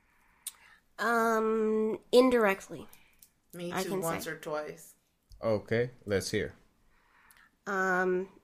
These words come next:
Speaker 1: during the course of my employment, there were, um,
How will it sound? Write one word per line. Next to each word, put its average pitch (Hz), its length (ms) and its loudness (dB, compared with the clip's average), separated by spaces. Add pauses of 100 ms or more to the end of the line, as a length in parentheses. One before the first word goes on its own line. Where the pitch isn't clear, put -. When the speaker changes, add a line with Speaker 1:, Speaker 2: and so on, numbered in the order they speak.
(760)
Speaker 1:
during 190 340 -2
the 180 80 -4
course 196 360 -4
of 196 100 -6
my 190 160 -4
employment, 208 800 -6
there 190 280 -6
were, 180 520 -4 (600)
um, 175 480 -8